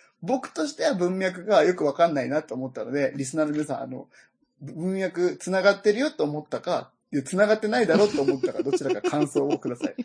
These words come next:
Speaker 1: これは朝会話のグリーンさんの回。
Speaker 2: いや、絶対繋がってるわ。いや、繋がってなかったとしても、あの、水戸黄門は、
Speaker 1: うん。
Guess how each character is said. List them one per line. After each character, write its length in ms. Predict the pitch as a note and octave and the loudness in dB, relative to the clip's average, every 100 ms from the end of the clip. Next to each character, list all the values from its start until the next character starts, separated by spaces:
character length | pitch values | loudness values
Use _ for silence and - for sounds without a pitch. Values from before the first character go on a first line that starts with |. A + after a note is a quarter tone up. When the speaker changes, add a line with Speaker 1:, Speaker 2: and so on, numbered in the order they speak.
| - | 0
Speaker 1:
こ 80 | G#3 | 6
れ 60 | A3 | 6
は 140 | F3 | 4
朝 180 | - G3+ | 2 2
会 160 | G3 | 4
話 100 | F#3 C3+ | 4 4
の 80 | |
グ 120 | C3 D#3+ | 0 -2
リ 80 | |
ー 40 | G3 | 0
ン 20 | |
さ 140 | F3+ | 0
ん 40 | B2+ | -2
の 60 | |
回。 100 | A#2+ | -4
Speaker 2:
い 20 | A#2+ | -6
や、 40 | |
絶 120 | G#2+ | -6
対 60 | A#2 | -6
繋 40 | |
が 60 | A2+ | -8
っ 40 | |
て 120 | - G2 | -12 -12
る 80 | E2 | -12
わ。 160 | C2 - - - - | -14 -16 -16 -14 -10
い 60 | |
や、 140 | A#2 B2+ | -8 -8
繋 260 | - D3 | -6 -6
が 100 | A3 | -6
っ 60 | A#3+ | -8
て 100 | - | -6
な 140 | F#3 | -6
か 80 | B3 | -6
っ 60 | A#3 | -6
た 140 | C#3 | -8
と 120 | - | -8
し 120 | A2+ - | -12 -8
て 100 | E3+ | -6
も、 380 | E3+ A#2+ E2 - | -6 -6 -8 -8
あ 100 | G#2 | -8
の、 140 | G2 | -6
水 160 | F#2+ G2+ | -6 -8
戸 100 | C3 | -8
黄 60 | D3 | -8
門 420 | D3 D3 D3+ - | -8 -8 -6 -6
は、 240 | F3+ F#3 | -6 -8
Speaker 1:
う 20 | |
ん。 40 | F2+ | -10